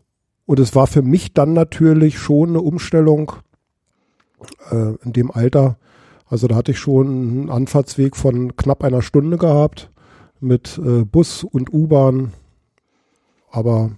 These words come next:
ja, das hat man natürlich dann, äh, das war dann eben auch für mich dann erstmal eine neue und spannende Erfahrung.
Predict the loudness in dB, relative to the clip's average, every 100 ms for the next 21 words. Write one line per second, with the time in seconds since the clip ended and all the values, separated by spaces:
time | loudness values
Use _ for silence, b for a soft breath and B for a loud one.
0 | -10 -4 -4 -4 -10 -12 -8 -8 -8 -6
1 | -8 -6 -8 -8 -10 -10 -8 -6 -4 -6
2 | -10 -12 -6 -4 -4 -4 -6 -4 -4 -4
3 | -8 -12 -4 0 2 0 -2 -2 -2 -2
4 | -2 0 -2 -4 -6 -6 -6 -8 -8 -8
5 | -8 -10